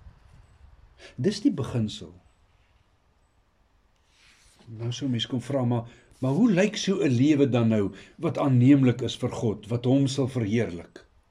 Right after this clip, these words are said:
En dis waaroor die res van die brief gaan. Vandag kom ons by die eerste terrein waarop Petrus dit toepas. Hoe lyk dit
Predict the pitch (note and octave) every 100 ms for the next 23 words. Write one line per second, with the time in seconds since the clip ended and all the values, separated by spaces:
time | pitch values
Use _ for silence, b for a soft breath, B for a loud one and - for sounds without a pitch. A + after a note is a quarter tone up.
0 | _ _ _ _ _ - F#2+ C#3+ B2+ A2+
1 | G#2+ G2 G2 G2 F2 - F2 F2+ E2+ -
2 | - - - _ _ _ _ _ _ _
3 | _ _ _ B B G3+ G#3+ G#3 G#3+ G3
4 | D3 E3 E3 G3 - - C3+ G#2+ F#2+ B
5 | B A#2 A2+ C3 B2+ C3+ A2+ A2 F2 G#2+
6 | - G#2+ - F2+ - - _ _ _ _
7 | _ _ _ _ _ _ b b A3+ C4+
8 | B3+ A#3 - - -